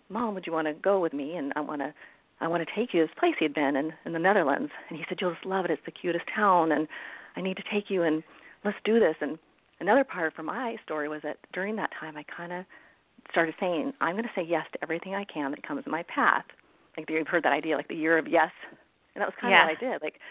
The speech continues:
Speaker 1: my brain at first for everything was like, "You can't do that." My first response is always no, 'cause my brain will do that. And I just, I always think it through. Like, this isn't, if this is coming to me, like, why can't I?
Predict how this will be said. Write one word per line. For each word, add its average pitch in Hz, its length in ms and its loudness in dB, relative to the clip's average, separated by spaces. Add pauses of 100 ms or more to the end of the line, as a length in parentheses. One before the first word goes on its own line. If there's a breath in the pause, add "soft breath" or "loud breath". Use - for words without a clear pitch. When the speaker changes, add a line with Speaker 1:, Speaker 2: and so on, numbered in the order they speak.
(160 loud breath)
Speaker 1:
my 180 100 4
brain 202 380 2
at - 100 -6
first 240 260 -6
for - 80 -6
everything 196 300 -6
was 139 100 -10
like, - 140 -16
"You 302 80 -8
can't - 240 -8
do 156 100 -12
that." 147 300 -6 (580 soft breath)
My 170 140 -2 (140)
first 240 180 0
response 220 320 -6
is 190 60 -6
always 196 240 0
no, - 320 -2 (540)
'cause - 120 -4
my 185 80 6
brain 190 380 2 (180)
will 196 120 -4
do 226 180 -4
that. - 240 -4 (500 loud breath)
And 202 100 -4
I 196 60 -2
just, 190 140 -10 (320)
I 190 80 -6
always 190 240 -6
think 202 160 -6
it 208 80 -10
through. 240 220 -8
Like, 151 160 -8
this - 200 -12
isn't, 262 320 -6 (160)
if - 120 -20
this 226 140 -4
is 269 120 -6
coming 208 300 -4
to 156 60 -4
me, 143 140 0
like, 156 180 -2 (280 soft breath)
why 202 160 4
can't 277 320 -2
I? - 160 0